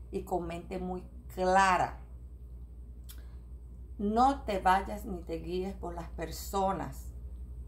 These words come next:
que te dan una respuesta negativa. Siempre guíate por las respuestas positivas, por las personas positivas y aléjate de las personas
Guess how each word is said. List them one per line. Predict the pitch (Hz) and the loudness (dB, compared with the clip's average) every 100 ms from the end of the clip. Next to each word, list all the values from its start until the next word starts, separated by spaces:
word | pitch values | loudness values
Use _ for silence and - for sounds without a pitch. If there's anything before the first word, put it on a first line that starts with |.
| - - - - - | -10 -8 -10 -10 0
que | 190 | 2
te | 180 - 165 160 | 2 2 2 2
dan | 180 170 185 | 4 4 2
una | 185 175 | -2 -2
respuesta | 180 185 - 165 160 - 165 | -2 -4 -2 -2 -2 0 0
negativa. | 165 156 147 - 151 139 139 - - | -2 -2 -4 -2 -2 -2 -6 -12 -12
Siempre | - - 214 220 226 233 233 - - | -10 -4 2 4 4 2 0 -4 -10
guíate | 175 185 196 190 - 190 | -6 0 2 0 0 -2
por | 175 165 | 0 0
las | 165 | 0
respuestas | 165 156 - 175 175 - 196 196 - - - - - - - - | -2 -6 -2 -2 -2 2 2 2 -6 -12 -12 -12 -10 -10 -10 0
positivas, | 180 175 - 165 - 208 226 233 233 - | 0 0 -2 -4 -2 0 2 0 -2 -4
por | 190 | -2
las | 247 - | 0 -2
personas | 156 - - 180 185 190 - - - | -4 -6 -2 0 0 -2 -8 -12 -8
positivas | 180 - 156 - 214 220 226 226 - - - - - | -6 -6 -8 -6 -2 4 6 6 2 -10 -12 -12 0
y | 185 | 6
aléjate | 165 160 165 180 180 | 6 6 2 0 -2
de | 165 | -4
las | 156 | -4
personas | - 156 151 - 160 160 165 - | -4 -6 -6 -2 0 0 -2 -6